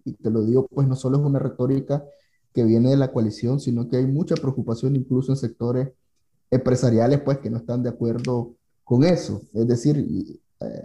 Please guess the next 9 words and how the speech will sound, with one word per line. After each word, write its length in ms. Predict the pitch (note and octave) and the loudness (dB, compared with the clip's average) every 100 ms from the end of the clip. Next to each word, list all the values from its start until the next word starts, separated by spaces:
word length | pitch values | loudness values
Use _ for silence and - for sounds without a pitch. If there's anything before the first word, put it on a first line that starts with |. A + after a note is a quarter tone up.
| - | -4
hay 180 | C3 D3 | 0 4
mucho 360 | E3 A3+ F#3 | 4 4 2
miedo 480 | D#3 D3+ D3+ D3+ C#3+ | 0 2 2 2 2
de 80 | B2 | -2
parte 420 | - A#2 - A2+ | -4 -6 -4 -6
de 100 | A#2+ | -4
un 80 | B2 | -4
sector 280 | A#2+ A#2+ A#2 | -6 -2 -2
empresarial 720 | A#2 A#2 A2+ A2+ A2 A#2+ | -2 -6 -4 -4 -4 -6